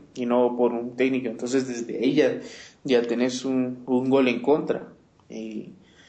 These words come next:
eh, no es tu proceso, no conoces a los jugadores, vos no has convivido con ellos y te los ponen y querés que salga algo bueno, es imposible. Y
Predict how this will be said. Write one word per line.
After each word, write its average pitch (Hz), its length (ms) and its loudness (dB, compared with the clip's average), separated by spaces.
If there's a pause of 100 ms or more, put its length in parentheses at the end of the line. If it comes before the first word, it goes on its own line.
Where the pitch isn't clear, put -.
(300)
eh, 117 500 -4
no 127 80 -2
es 127 80 -2
tu 143 140 0
proceso, 143 500 2
no 131 140 0
conoces 127 380 -2
a 131 60 0
los 120 140 -4
jugadores, 127 480 4
vos 127 140 2
no 131 100 -2
has 131 140 -4
convivido 131 500 2
con 123 240 0
ellos 143 300 2
y - 20 -6
te 123 140 -2
los 120 180 -4
ponen 139 460 0
y 117 240 -10 (520)
querés 131 320 2
que 127 300 -4
salga 135 340 2
algo 131 220 2
bueno, 143 320 0
es - 240 -8
imposible. 127 800 -2
Y 117 400 -6